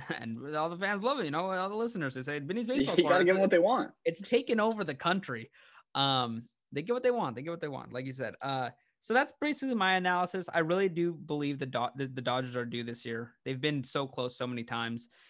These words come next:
Speaker 1: And I think Kershaw will get the monkey off his back for the first, for the first time, where he, he has been good in the playoffs before. It's a myth that says he's always turned to shit. But in big moments when the eyes are on him, he has failed. And he just needs one or two good starts here.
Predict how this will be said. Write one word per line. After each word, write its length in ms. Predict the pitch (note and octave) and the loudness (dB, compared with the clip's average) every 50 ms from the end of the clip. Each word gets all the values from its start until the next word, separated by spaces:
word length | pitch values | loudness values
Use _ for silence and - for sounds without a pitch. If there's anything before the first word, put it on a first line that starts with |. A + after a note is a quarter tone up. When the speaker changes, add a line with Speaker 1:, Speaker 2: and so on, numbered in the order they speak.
| - _ - | -16 _ -4
Speaker 1:
And 100 | E3 G3 | -2 -2
I 60 | A#3+ | -2
think 260 | A#3+ - F#4+ F4+ - | -2 -2 -4 -4 -2
Kershaw 340 | - C4+ C#4 C#4+ - B3+ A#3+ | -2 -2 -2 -2 0 -2 -2
will 100 | A3+ G#3 | -2 -2
get 140 | G3+ G#3 G3+ | -4 -6 -6
the 40 | G#3+ | -6
monkey 280 | G3+ G3 G#3+ A#3 - A3 | -6 -4 -6 -6 -4 -4
off 120 | F3 C#3 - | -4 -4 -4
his 100 | C#3 B2+ | -6 -6
back 300 | C3 B2 A#2 A#2 A#2+ - | -4 -2 -2 -4 -4 -6
for 60 | - C3+ | -10 -12
the 80 | B2+ | -10
first, 380 | - - D#3 D3 C#3+ C#3 - _ _ _ _ _ - | -8 -4 -4 -4 -4 -4 -10 _ _ _ _ _ -16
for 60 | - | -14
the 80 | C#3 C3+ | -14 -8
first 260 | - - D3 C#3+ - | -4 -4 -4 -4 -4
time, 320 | - C#3+ C#3+ C3 A#2+ A#2 | -4 -4 -4 -4 -4 -4
where 240 | A#2 A#2+ A#2 A#2 A#2 - | -4 -4 -4 -4 -6 -10
he, 380 | - - C#3+ D#3 D#3 D#3 - _ _ _ _ _ _ _ | -12 -8 -6 -4 -4 -6 -8 _ _ _ _ _ _ _
he 380 | - G#3+ A#3+ C4 B3+ - - _ - | -4 -2 0 0 -2 -4 -8 _ -8
has 280 | - D#3 D3 E3 F3+ | -4 0 0 0 0
been 220 | E3+ E3 F#3 F3 D#3 | 0 0 -2 0 2
good 140 | D3+ D3 D3+ | 2 2 2
in 80 | D3 | 0
the 60 | C3+ | -4
playoffs 340 | - - B2 A#2+ B2 B2 - | -4 -4 -4 -2 -2 -4 -6
before. 420 | - B2 A#2 - A2+ A2+ A2+ A#2 A#2 | -8 -12 -10 -8 -8 -6 -6 -6 -6
It's 180 | A2+ A2+ - | -6 -8 -8
a 40 | A#2+ | -8
myth 260 | A#2+ A#2+ B2 B2 B2 - | -6 -6 -6 -8 -8 -8
that 160 | A#2+ A2+ - - | -10 -10 -8 -8
says 180 | B2 A#2 A#2 | -12 -10 -10
he's 180 | - A2+ G#2+ - - | -10 -12 -12 -10 -8
always 340 | A#2+ A#2+ A#2+ A#2+ B2 B2+ | -6 -6 -6 -6 -8 -8
turned 200 | - - A#2+ A#2 | -8 -8 -8 -8
to 60 | A2 A2+ | -8 -8
shit. 320 | - - A2 A2 A#2 A#2+ _ _ _ _ _ _ - | -10 -8 -8 -8 -10 -10 _ _ _ _ _ _ -4
But 260 | C#3 C#3+ D#3 D#3 D#3 _ _ - | 0 2 2 2 0 _ _ -4
in 160 | D#3 D3 C#3+ | -2 -2 0
big 240 | C3 C#3 D3+ E3+ E3+ | 0 0 0 0 0
moments 480 | D#3+ D3+ D3+ D#3 E3 F#3 G3+ F#3+ - - | 0 0 0 0 -2 -4 -6 -6 -6 -4
when 100 | C#3 C3 | -2 -2
the 120 | B2+ A#2+ | 0 0
eyes 220 | A#2 B2+ C3 C3 B2+ | 0 0 0 0 -2
are 60 | B2+ | -2
on 200 | A#2+ A#2 B2 C3+ | -2 -2 -4 -4
him, 140 | D#3 F3+ F#3+ _ _ _ _ _ _ _ | -6 -8 -12 _ _ _ _ _ _ _
he 160 | _ - F3 | _ -4 -4
has 300 | F#3+ F#3 - - A#3+ A#3+ | -2 -2 0 -2 -2 -4
failed. 440 | - - A3 C4+ B3+ - A#2 A2+ A2 - _ _ _ - | -4 -6 -4 -4 -4 -4 -6 -8 -12 -18 _ _ _ -8
And 320 | C3+ C#3 C#3 C3+ C3+ C3 | -4 -4 -2 -2 -4 -6
he 200 | C#3 - - E3+ | -6 -6 -6 -4
just 340 | D#3+ C#3+ F3 G3 G3+ - - | -2 -2 -2 -2 -4 -4 -8
needs 480 | D#3+ D#3 D#3 D#3+ F3 G3 G3 F#3+ - - | -4 -4 -2 -2 -2 -4 -6 -10 -12 -12
one 360 | - C3 B2+ C3 C#3 D#3+ F3+ | -10 -6 -4 -2 -2 -2 -4
or 80 | F#3 E3+ | -4 -8
two 260 | - - - E3+ F3+ | -8 -6 -6 -6 -4
good 220 | E3+ F3+ F3 E3 - | -4 -6 -8 -8 -8
starts 360 | - D3+ D3+ F#3+ G#3 - - | -6 -4 -4 -4 -4 -6 -10
here. 300 | - A2 G#2+ G#2+ A2+ | -10 -10 -10 -10 -12